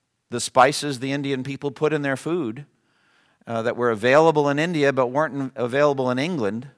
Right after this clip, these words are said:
decidedly not. Um, you know, that's why they imported so many spices to England, 'cause the food there is boiled potato. I'm not gonna go into that, but, you know, they need some help.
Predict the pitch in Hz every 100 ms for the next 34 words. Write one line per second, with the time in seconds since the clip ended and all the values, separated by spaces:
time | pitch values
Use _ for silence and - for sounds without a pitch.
0 | _ _ _ _ 98 - 123 151 123 92
1 | 90 87 101 - _ _ _ _ _ -
2 | 120 120 117 117 127 - 123 107 110 113
3 | 120 110 110 104 135 151 113 - 123 120
4 | - - 151 175 - 110 - 117 151 160
5 | 95 92 98 90 98 87 - 165 131 95
6 | 87 87 - - 110 107 101 127 123 101
7 | 101 98 90 95 87 101 107 98 95 113
8 | 98 131 113 98 107 113 139 127 113 101
9 | 160 165 92